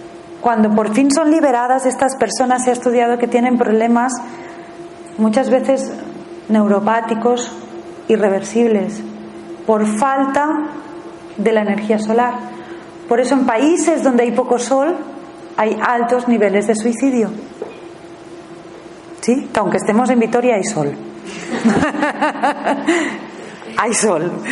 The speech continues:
Porque te vas para el norte, y yo me acuerdo, yo viví en, en Holanda, viví casi dos años, y había momentos que era, "Me voy a España, <laughs> una semana, por favor, que me llegue sol". Incluso me recetaron rayos uva.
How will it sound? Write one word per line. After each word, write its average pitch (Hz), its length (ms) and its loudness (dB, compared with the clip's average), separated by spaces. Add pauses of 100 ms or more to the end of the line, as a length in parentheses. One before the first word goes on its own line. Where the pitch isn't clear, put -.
(240)
Porque 240 260 2
te 208 120 4
vas 277 180 -2
para 294 220 2
el 254 80 -4
norte, 302 480 2
y 262 40 2
yo 247 100 4
me 247 80 2
acuerdo, 262 300 4
yo 220 160 4
viví 254 200 4
en, 220 280 2
en 214 160 4
Holanda, 220 380 2
viví 208 240 2
casi 208 460 2
dos 190 220 2
años, 208 440 0 (1000)
y 175 160 4
había 190 240 2
momentos 214 360 4
que 208 80 2
era, 175 120 2
"Me 170 100 2
voy 175 140 0
a 180 60 2
España, 190 540 -2
<laughs> - 60 -6
una 302 300 2
semana, 262 540 0
por 240 200 0
favor, 226 360 2 (420)
que 254 120 4
me 233 160 2
llegue 254 280 2
sol". 269 260 2
Incluso 262 420 2
me 294 100 2
recetaron 240 720 2
rayos 240 420 2
uva. 202 360 4